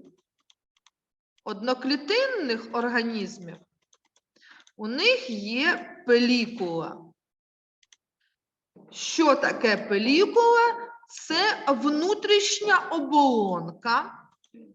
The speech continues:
можна її так назвати, внутрішня оболонка. І ця внутрішня оболонка, вона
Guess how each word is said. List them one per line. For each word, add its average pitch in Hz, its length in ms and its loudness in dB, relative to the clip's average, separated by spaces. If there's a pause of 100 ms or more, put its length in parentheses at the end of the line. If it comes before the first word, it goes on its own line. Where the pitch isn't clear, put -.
можна 233 460 -2
її 208 260 -2
так 175 400 -6
назвати, 240 580 0 (1000)
внутрішня 220 1000 -2
оболонка. 196 1300 0 (560)
І 262 160 2
ця 359 580 6
внутрішня 285 1300 -2
оболонка, 240 1500 -2 (220)
вона 247 920 2